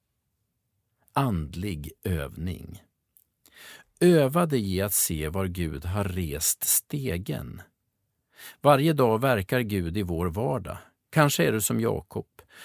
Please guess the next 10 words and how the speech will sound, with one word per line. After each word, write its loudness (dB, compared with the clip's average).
som 2
har 4
noterat -2
att -6
Gud -2
faktiskt -4
verkar -2
i -4
din -2
närhet. -6